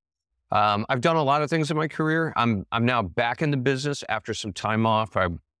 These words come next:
I was, um, a partner in running a, a, a tutorial company. Uh, I'm teaching Photoshop and photography, uh, online, and, um, I've had a furniture design company in the past, and I'm,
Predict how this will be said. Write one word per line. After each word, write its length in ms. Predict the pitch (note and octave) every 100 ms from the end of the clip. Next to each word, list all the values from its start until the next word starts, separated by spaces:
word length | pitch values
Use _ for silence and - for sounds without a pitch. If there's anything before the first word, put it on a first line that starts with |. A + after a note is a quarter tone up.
| _ -
I 80 | G2+
was, 340 | G2 F2+ E2+
um, 520 | G2 F2+ E2+ E2 E2+ -
a 60 | F#2
partner 400 | A#2+ A#2 A2 A2
in 80 | F#2+
running 340 | G2 G2 F#2+
a, 260 | F2+ E2+ E2+ - -
a, 140 | B1+ - - _ _ _
a 220 | - F#2+ F2+
tutorial 500 | - A2+ C#3 C#3 C3+
company. 480 | D3 C3+ C#3 C#3+ - _ _ _ -
Uh, 100 | -
I'm 140 | F#2+ F#2+
teaching 320 | - A2+ A#2+
Photoshop 640 | A#2 A#2+ A#2 C3 A2 G#2+
and 180 | A2 G2
photography, 720 | G2+ A2 G2+ G#2 G#2 G#2+ G#2
uh, 120 | G2
online, 960 | F#2+ F2 D2+ G2+ F#2 F#2+ G#2 G#2 A2 A2+ -
and, 440 | E2+ F2 E2+ E2
um, 540 | D#2 F2 F2 E2+ E2 E2 _ _ -
I've 160 | G2
had 260 | F#2+ G2 F#2
a 40 |
furniture 420 | F2 B2 A#2 -
design 320 | G2+ F2+ B2 B2+
company 340 | B2+ G#2+ A#2+
in 60 | A#2
the 80 |
past, 480 | G#2+ A2+ A2+ G#2 -
and 260 | F#2 F2+ F2
I'm, 240 | F#2 G2